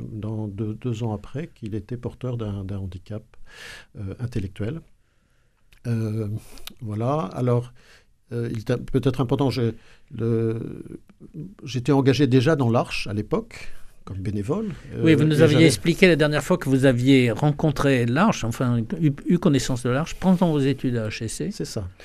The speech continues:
Speaker 2: Ouais.
Speaker 1: Et, et, euh, et même après mes études et mon service militaire, j'y, j'y ai passé un an, euh, dans une communauté, comme, euh,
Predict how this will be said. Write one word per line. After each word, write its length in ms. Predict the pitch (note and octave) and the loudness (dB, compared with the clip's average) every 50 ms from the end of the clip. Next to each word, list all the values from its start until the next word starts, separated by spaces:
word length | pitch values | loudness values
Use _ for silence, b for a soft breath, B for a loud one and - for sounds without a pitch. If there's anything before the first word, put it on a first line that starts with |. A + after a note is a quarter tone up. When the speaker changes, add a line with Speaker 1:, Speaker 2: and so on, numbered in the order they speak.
| B B B | B B B
Speaker 2:
Ouais. 100 | - A#2 | -4 0
Speaker 1:
Et, 460 | C#3 C3+ C#3 C3 B2+ - D#3+ C3+ C3 | 2 4 4 4 2 0 -2 -2 0
et, 60 | B2+ B2 | 2 2
euh, 240 | B2 B2 A#2 A#2 - | 2 2 0 -2 -2
et 220 | - A#2+ A#2+ A#2 A#2 | -2 -2 -2 -2 -2
même 300 | - A#2+ A#2+ C#3 C3+ B2+ | -2 -2 0 0 2 2
après 240 | A#2+ B2 - D3+ | 0 0 2 2
mes 180 | C#3 C3 A2+ A#2+ | 2 2 2 0
études 260 | A#2 - - D3 C3 | -2 0 0 0 0
et 40 | B2+ | 0
mon 100 | A#2 A2+ | 0 -2
service 320 | G#2+ - A#2+ G#2+ G2+ - | -2 -2 -4 -4 -4 -4
militaire, 300 | B2 A2+ A2+ D3 D3+ D3 | -6 -6 -4 -2 -2 -2
j'y, 260 | A#2 A#2 A2 G#2 G#2+ F#2 | -4 -4 -4 -6 -6 -4
j'y 120 | G2 G#2+ | -6 -6
ai 40 | G2+ | -6
passé 320 | - A2 - - A#2 A2+ A2+ | -6 -6 -4 -4 -4 -4 -2
un 180 | B2 A#2+ A#2 A2+ | -2 0 0 0
an, 240 | B2 E3 G#3 A3 F#3+ - - - - | 0 0 -2 -6 -8 -12 -14 -14 -10
euh, 160 | G#2+ G#2+ G#2+ | -10 -8 -8
dans 180 | G#2 G#2+ A2 A2 | -8 -8 -10 -10
une 380 | G2+ G#2+ G#2+ G#2 G2+ G#2 G2 F#2+ | -8 -8 -8 -8 -8 -8 -10 -10
communauté, 580 | - - A2 G#2 G#2 G2+ G2 F#2+ - C#3 F3+ | -8 -6 -4 -4 -2 -4 -4 -6 -8 -10 -10
comme, 400 | F#3 - - G2+ G2 G#2 G2+ G2 B B B B B B B B B - | -10 -10 -12 -12 -10 -10 -12 -12 B B B B B B B B B -16
euh, 720 | - G2 F#2+ G2 F#2+ G2 A2 - - - - G#2+ G#2+ A2 | -14 -12 -10 -10 -10 -10 -10 -12 -12 -14 -14 -12 -14 -14